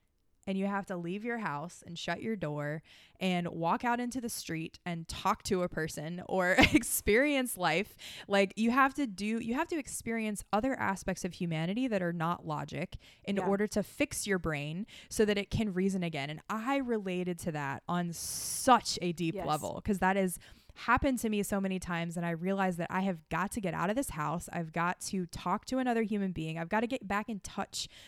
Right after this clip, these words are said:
Speaker 1: with the very concrete, tangible reality, because, like, that's gonna show me that my little
Speaker 2: Yeah.
Speaker 1: logical circles actually aren't logical in the end.
Speaker 2: Yes.
Speaker 1: So I just wanna offer that
Speaker 2: Yes.
Speaker 1: as, like, a, like, get
Speaker 2: Beautiful
Speaker 1: off the
Speaker 2: practical
Speaker 1: train.
Speaker 2: advice.
Speaker 1: <laughs>
Speaker 2: Yeah.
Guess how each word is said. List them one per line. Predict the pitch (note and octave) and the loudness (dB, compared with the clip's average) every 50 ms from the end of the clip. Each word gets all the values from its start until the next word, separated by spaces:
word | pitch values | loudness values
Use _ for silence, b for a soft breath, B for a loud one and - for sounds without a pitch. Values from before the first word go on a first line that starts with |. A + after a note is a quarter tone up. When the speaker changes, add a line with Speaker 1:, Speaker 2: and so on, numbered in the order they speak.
| B B B B | B B B B
Speaker 1:
with | G3+ G3 - - | -4 -4 -2 -2
the | G#3 | -6
very | F#3 E3 - G3 F#3+ G3+ G#3+ A3+ A3+ | -6 -4 -4 -2 -2 0 0 -2 -2
concrete, | - - - - G#3 G3 G3 G3+ G3 - - G#3 F#3+ F#3+ - - | -4 -6 -8 -4 -4 -4 -4 -4 -6 -6 -4 -4 -4 -4 -6 -8
tangible | - - F#3 F3 F#3 G3 G3 F#3+ F#3 F#3 F3 | -8 -6 -4 -2 -2 -2 -2 0 0 0 0
reality, | E3 D#3+ D#3 D#3 D#3 E3 F3+ G#3+ B3+ D4 E4 F#4+ G4+ B B B B B | 0 -2 -4 -4 -4 -2 -2 0 0 0 0 -2 -4 B B B B B
because, | - G#3 A3+ G#3 | 0 2 2 4
like, | G#3 F#3+ F3+ E3+ D#3+ | 4 2 0 0 0
that's | F#3+ F#3 G3+ A#3 - - | 2 2 2 0 -2 -2
gonna | C#4+ B3 G#3 | 0 2 2
show | F#3 - - - - F3 E3 F3 G3 | 0 0 -2 0 2 2 4 4 4
me | A#3 C4+ D#4 D#4+ | 2 2 2 2
that | D4 A#3 F#3+ | 2 2 2
my | - F#3 G3 | 2 2 2
little | G3 G3+ G3+ G#3 G3 | 2 4 4 4 4
Speaker 2:
Yeah. | F#3 | 4
Speaker 1:
logical | F3 E3 E3 E3+ F#3+ G#3 - F#3+ E3+ | 2 2 0 0 0 0 0 0 0
circles | - - D#3+ D#3+ E3 - C4 C#4 G#3 A3 - - - | 0 0 -2 -2 0 0 2 2 2 2 0 0 0
actually | F#3 G3 G3 - - G#3+ G#3 G3 - - | 0 0 0 0 2 2 2 2 2 0
aren't | E3+ E3+ - - | -2 -2 -2 -4
logical | E3 D#3 D#3 D#3 - F3 - - - - - F#3+ - _ _ _ _ _ _ _ _ - | -4 -4 -4 -4 -6 -8 -8 -8 -6 -6 -8 -10 -12 _ _ _ _ _ _ _ _ -2
in | F3+ F3 | 0 0
the | E3 E3 D3+ | 0 0 -2
end. | - - - - G#3 - - - _ _ _ _ | -4 -6 -8 -10 -10 -12 -12 -20 _ _ _ _
Speaker 2:
Yes. | - G3 F#3 E3+ D3+ - | -6 -4 -4 -4 -4 0
Speaker 1:
So | - A3 G3+ | 4 6 8
I | A3 B3+ | 8 8
just | C#4+ D#4+ | 6 4
wanna | E4+ C#4 G3+ - | 6 6 6 6
offer | - E3+ F#3 G3+ - A3 | 6 4 4 4 4 6
that | A#3+ B3+ B3 D#3+ D#3+ D#3+ | 8 8 8 8 4 2
Speaker 2:
Yes. | |
Speaker 1:
as, | - E3+ E3+ - | 0 0 -2 0
like, | F3+ E3+ D#3+ E3 E3 | -2 -2 -2 -2 0
a, | D#3+ D#3 D#3 D3+ - - - - | 0 0 2 0 -2 -4 -6 -4
like, | - F3 E3+ - - _ _ - F3+ | -2 -2 -2 -2 -4 _ _ -14 -4
get | - B3 | 4 8
Speaker 2:
Beautiful | B3+ F4 F#4+ F4+ | 12 12 12 12
Speaker 1:
off | A3+ A3 G#3+ A3+ | 12 10 10 8
the | G#3 | 8
Speaker 2:
practical | C4 A#3+ A#3+ A#3+ A#3 - A#3+ | 8 6 6 6 6 6 6
Speaker 1:
train. | A3+ A3+ A3+ A3+ G#3+ - G#3+ | 8 8 8 8 8 6 4
Speaker 2:
advice. | - A3 G#3+ G#3+ G3+ F#3 F3 E3 - | 4 4 4 4 4 2 0 2 2
Speaker 1:
<laughs> | - - - - F#4 | 2 4 12 12 12
Speaker 2:
Yeah. | - G#4+ G4+ F3+ F3 | 12 12 12 12 12